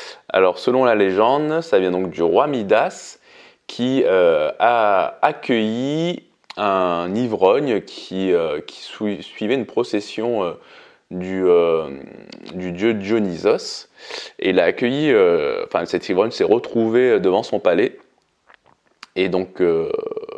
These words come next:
devant le palais de Midas, du roi Midas. Et le roi Midas donc l'a accueilli. Et, euh, le lendemain, euh, le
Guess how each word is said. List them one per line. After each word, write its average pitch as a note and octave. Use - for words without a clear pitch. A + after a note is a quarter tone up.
devant F#2
le F2
palais F2+
de F2
Midas, G2+
du D2
roi F2+
Midas. -
Et -
le F#2
roi F#2
Midas F2+
donc A2+
l'a F#2+
accueilli. F#2+
Et, B2
euh, F#2
le E2+
lendemain, F#2
euh, E2+
le C2+